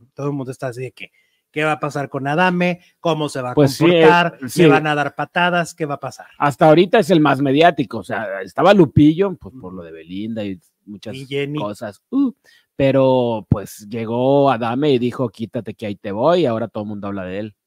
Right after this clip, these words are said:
Speaker 1: Ajá. Pues sí, yo creo que ahorita Adame es la, la figura, ¿no? mediática, porque es un programa de morbo.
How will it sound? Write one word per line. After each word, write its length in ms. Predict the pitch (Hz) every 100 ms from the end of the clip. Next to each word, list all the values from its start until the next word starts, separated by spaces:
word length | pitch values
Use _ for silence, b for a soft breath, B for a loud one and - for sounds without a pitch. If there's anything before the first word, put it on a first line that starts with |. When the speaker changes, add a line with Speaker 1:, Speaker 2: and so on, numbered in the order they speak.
| _
Speaker 1:
Ajá. 340 | 131 120 127 151 _ _ _ _ _ _
Pues 140 | 156
sí, 140 | 147 208
yo 120 | 156
creo 120 | 190
que 80 | 247
ahorita 280 | 214 170 190
Adame 320 | 175 170 190
es 60 | 175
la, 160 | 180 - _
la 300 | 151 160 202
figura, 460 | 214 156 151 175 160 120 _ _ _ _
¿no? 360 | 135 147 180 214
mediática, 680 | 160 139 143 151 156 180 180
porque 200 | - -
es 60 | 240
un 100 | 349
programa 400 | 330 185 175 170
de 120 | 143
morbo. 480 | 139 214 185 131